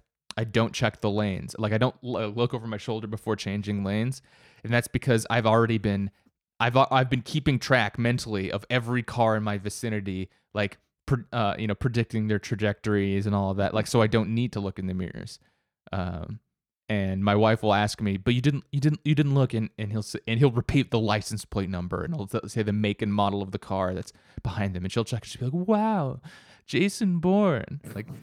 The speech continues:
<laughs> these people, they're doing the, the, these are the, uh, the, are these the Challenger guys that we, we were talking about, that, who are doing, or the Dodge Charger guys who are,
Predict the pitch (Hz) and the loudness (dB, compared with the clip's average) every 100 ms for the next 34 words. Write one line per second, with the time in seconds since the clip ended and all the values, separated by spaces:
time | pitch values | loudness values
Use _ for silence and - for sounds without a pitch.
0 | - _ _ - 143 165 151 135 156 - | -20 _ _ -2 4 6 6 4 2 -2
1 | 202 277 254 - 202 - 294 _ 302 403 | 2 2 0 2 0 0 -8 _ _ -20
2 | 240 _ _ _ - - - _ _ - | -20 _ _ _ -20 -20 -20 _ _ -20
3 | 202 139 160 180 196 196 180 165 156 151 | -6 4 4 6 4 4 4 4 4 0
4 | - _ 139 147 156 180 196 180 170 139 | -6 _ 0 2 4 4 4 6 4 2
5 | - _ - - - 139 143 147 151 165 | -2 _ -20 -12 -12 -6 2 4 4 4
6 | 175 - 113 120 135 147 147 147 160 180 | 0 0 0 0 0 0 2 2 0 -2
7 | - _ _ - 139 139 - 139 151 139 | -8 _ _ -4 -2 -2 -2 -4 -2 -4
8 | 151 - 120 - - 135 135 123 127 131 | -6 -6 -6 -6 -2 0 2 2 0 0
9 | 131 120 120 123 - 127 120 131 135 135 | 0 0 0 0 0 0 2 2 0 2
10 | 131 127 113 | 2 2 0